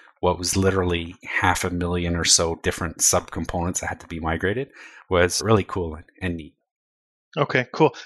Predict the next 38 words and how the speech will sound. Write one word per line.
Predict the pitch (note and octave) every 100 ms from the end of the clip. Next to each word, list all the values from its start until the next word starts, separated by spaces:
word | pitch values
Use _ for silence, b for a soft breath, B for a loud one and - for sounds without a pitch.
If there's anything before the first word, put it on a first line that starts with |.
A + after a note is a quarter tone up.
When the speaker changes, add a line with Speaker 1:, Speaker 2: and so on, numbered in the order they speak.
| B
Speaker 2:
I |
love | C#3+ C3 B2
those | B2 -
kinds | - A#2+ A#2
of |
projects | - G#2+ A2 G2+
myself. | A2 G#2 B2 A#2 - - B B B -
Can | G3
you | G3+ F#3+
give | A#3+ A#3
us | G#3+
a | D#3
book | A#2+ D3+ C3 - -
that | A2+
has | A2+
made | B2 B2 A#2+
a | A2 A2 G#2+
significant | - B2 C3+ C3 - B2+ A#2
or | A2+
the | A2
most, | G#2+ A#2+ A2+
uh, | A#2
impact | A2+ A#2+ A2+ B2 -
on | A#2+
your | B2
career? | - B2 C#3+ - _ _ _ -
Speaker 1:
There's | G#2 -
definitely | - A2+ C#3+ C3+ C3
one | A#2 A2 A2 A2
book | F#2+ G2+
which | G2 F#2
I | F2
totally | - - G2 G2 F#2+
loved, | F2 F2+ F#2 B2
and | F#2
it |
was | F2+ -
called | F#2 F2